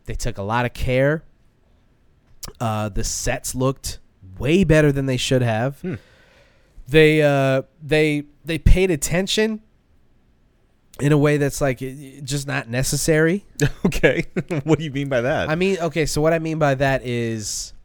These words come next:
Speaker 1: so the
Speaker 2: They
Speaker 1: group
Speaker 2: really listen to you. And
Speaker 1: No, they do. The group that I was with, they caught on to who was getting scared
Speaker 2: Mm-hmm.
Speaker 1: more.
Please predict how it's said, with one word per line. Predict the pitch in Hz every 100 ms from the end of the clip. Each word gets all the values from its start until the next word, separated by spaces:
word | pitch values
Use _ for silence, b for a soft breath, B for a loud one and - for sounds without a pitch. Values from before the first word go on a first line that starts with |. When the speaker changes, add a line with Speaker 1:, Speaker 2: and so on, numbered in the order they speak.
| - -
Speaker 1:
so | - 135 123
the | 120
Speaker 2:
They | -
Speaker 1:
group | -
Speaker 2:
really | 123
listen | 117 120 113 104
to | 90
you. | 76
And | 73 73 - 127
Speaker 1:
No, | 208
they | 185
do. | 156 269 202
The | 107 135
group | 131 165 220
that | 240
I | 226
was | 220 139
with, | 131 123 131 - b b b -
they | 127
caught | - - 165 170
on | 165 160
to | - 139 123
who | 139
was | 135 127
getting | 131 127 113
scared | - - 127 113 101 120 - 98
Speaker 2:
Mm-hmm. | 92
Speaker 1:
more. | 113 127 101 101